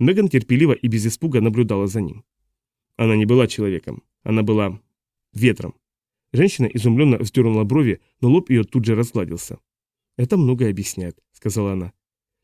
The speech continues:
Теперь пришёл его черёд изумляться. Меган осторожно протянула руку и коснулась шрама у него на шее. «Я знаю посмертные обряды. Мне самой приходилось их исполнять». Армигер откинулся на подушку.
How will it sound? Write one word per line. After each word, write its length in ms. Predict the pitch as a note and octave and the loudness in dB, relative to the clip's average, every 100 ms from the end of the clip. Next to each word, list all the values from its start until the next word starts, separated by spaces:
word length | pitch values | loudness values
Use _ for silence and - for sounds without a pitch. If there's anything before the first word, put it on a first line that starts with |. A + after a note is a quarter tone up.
| _ | _
Теперь 240 | C3 A#3+ | -4 -2
пришёл 300 | A#3 F#3+ F3+ | -2 0 0
его 220 | F#3+ D3 | 2 2
черёд 300 | C3+ A2+ A2+ | 2 -2 -2
изумляться. 500 | G#2+ A2 F2+ D#2+ - - _ _ _ _ _ | -2 -4 -4 -10 -16 -20 _ _ _ _ _
Меган 280 | - A#2+ A#2 - | 0 2 2 0
осторожно 460 | A2+ B2+ A#2+ A#2 | -2 2 2 2
протянула 420 | A#2+ A2+ B2+ A#2 | 0 2 2 4
руку 320 | B2 F3 A2 - _ | 2 0 -2 -6 _
и 80 | A2+ | -2
коснулась 380 | B2+ - E3+ | -2 2 2
шрама 320 | - C3+ C#3 G#2+ | 2 2 2 2
у 60 | B2+ | 2
него 220 | A#2 G#2 | 2 0
на 80 | A2+ | -2
шее. 340 | - - - _ _ _ _ _ _ _ _ _ - | -4 -8 -14 _ _ _ _ _ _ _ _ _ 0
«Я 120 | F#3 | 2
знаю 240 | C3+ C#3+ | 4 2
посмертные 500 | C3 - A2+ G#2+ A2 | 0 -2 -2 0 -2
обряды. 360 | F#2+ F2+ D#2 - _ _ _ | -2 -6 -10 -14 _ _ _
Мне 140 | B2+ | 0
самой 260 | B2 F3+ D3+ | 2 2 2
приходилось 520 | - - B2 A#2+ - | 0 -2 2 0 0
их 160 | - - | -8 -8
исполнять». 540 | - B2 G2+ B1 _ _ _ _ _ _ _ _ _ | -8 -6 -6 -8 _ _ _ _ _ _ _ _ _
Армигер 400 | - A2+ A2+ A2+ - | -2 0 2 0 -2
откинулся 460 | A#2 A#2+ A2 - | -2 0 0 0
на 120 | A2 | -2
подушку. 500 | G#2 A2+ - - - | 0 -4 -8 -14 -20